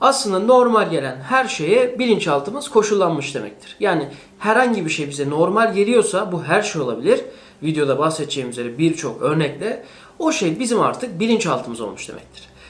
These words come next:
Mesela staj yaptığım dönemde bir tane seri katille tanışmak zorunda kaldım. Adam o kadar rahat anlatıyor ki böyle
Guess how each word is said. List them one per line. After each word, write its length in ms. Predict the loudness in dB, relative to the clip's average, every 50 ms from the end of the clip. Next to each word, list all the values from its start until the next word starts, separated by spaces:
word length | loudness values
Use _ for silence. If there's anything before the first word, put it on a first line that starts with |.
| -4 0
Mesela 300 | 0 2 2 2 2 0
staj 320 | 0 2 2 2 4 4
yaptığım 340 | 4 2 2 0 -2 -2 0
dönemde 360 | 0 0 0 -2 -2 -4 -4
bir 80 | -2 -2
tane 200 | -2 -2 -2 -2
seri 240 | -2 0 0 0
katille 400 | 2 2 -2 -2 -2 -2 -2 -2
tanışmak 460 | -2 -2 -6 -6 -6 -8 -8 -10 -8 -6
zorunda 440 | -4 -2 -2 -2 -2 -4 -4 -4
kaldım. 420 | -4 -4 -6 -2 0 2 0 0 0 -6 -14 -20 -20 -20 -20 -20 -20 -20 -10 -2
Adam 240 | 0 2 4 4 4
o 120 | 2 0 0
kadar 200 | 2 2 2 2
rahat 220 | 2 0 0 0
anlatıyor 340 | 0 2 0 0 0 -2 -6
ki 120 | -4 -4
böyle 300 | -4 -2 -2 -4 -6 -8